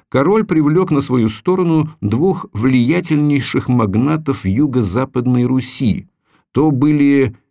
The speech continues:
Рюрикович, князь Константин Острожский, воевода Киевский, и Гедеминович, князь Александр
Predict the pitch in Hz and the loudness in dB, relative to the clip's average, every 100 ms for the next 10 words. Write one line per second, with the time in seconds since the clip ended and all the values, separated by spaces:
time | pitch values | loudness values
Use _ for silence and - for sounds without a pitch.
0 | _ 95 107 120 156 110 107 92 92 92 | _ 0 4 4 4 0 0 2 2 -2
1 | - - - 110 117 110 107 104 101 - | -6 -12 -6 -2 2 0 -2 -2 -4 -2
2 | 101 101 - 101 95 92 104 104 151 185 | -2 -2 -2 0 0 0 -4 -4 -2 -2
3 | 190 - - 78 71 - _ _ _ - | -4 -8 -8 -8 -8 -10 _ _ _ -4
4 | 90 107 107 101 110 110 131 82 80 - | 0 2 2 2 0 -2 -2 -2 -4 -12
5 | - - - _ _ _ - 170 180 - | -14 -16 -18 _ _ _ -2 0 -2 -4
6 | - 90 151 123 139 143 165 101 78 - | -6 -2 0 2 2 2 2 0 -2 -8
7 | - - - 107 147 156 - 113 98 98 | -16 -12 -2 0 0 -4 -4 -2 -2 -4
8 | - 127 131 127 131 120 | -2 0 0 0 -2 -2